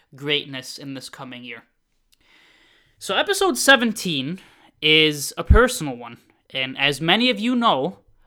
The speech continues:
I like to dip into personal experiences, not to make this podcast about me,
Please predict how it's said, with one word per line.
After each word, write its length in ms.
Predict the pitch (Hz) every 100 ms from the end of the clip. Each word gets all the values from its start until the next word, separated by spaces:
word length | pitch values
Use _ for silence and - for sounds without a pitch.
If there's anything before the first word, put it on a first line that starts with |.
| _
I 160 | 160 220
like 340 | 262 226 226 -
to 120 | 156
dip 200 | 180 180
into 360 | 175 175 - 147
personal 540 | - 160 156 - 143
experiences, 920 | 131 - - 160 170 175 - 196 175 - _ _ _
not 340 | 160 185 277 -
to 100 | 226
make 320 | 185 165 -
this 180 | 143 -
podcast 600 | - 143 135 143 131 -
about 280 | 135 131 139
me, 380 | 165 135 170